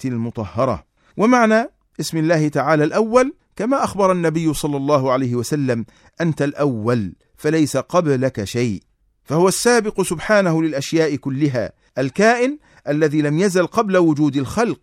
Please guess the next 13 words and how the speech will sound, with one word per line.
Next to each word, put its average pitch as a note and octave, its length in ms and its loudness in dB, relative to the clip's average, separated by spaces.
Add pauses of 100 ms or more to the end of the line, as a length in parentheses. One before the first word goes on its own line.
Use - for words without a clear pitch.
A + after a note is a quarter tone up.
(140)
فاستحق - 640 -8
الأولية C3+ 840 -2 (200)
إذ G#2 100 -10
كان D3 360 -2
موجودا A3 600 0 (280)
ولا C4 220 2
شيء C#3+ 260 -4
قبله A#2+ 460 -4 (240)
ولا C#3 260 0
شيء C3 420 -4
معه، A#2 360 -2 (200)
فهو A#2+ 300 -2
أول C4 680 2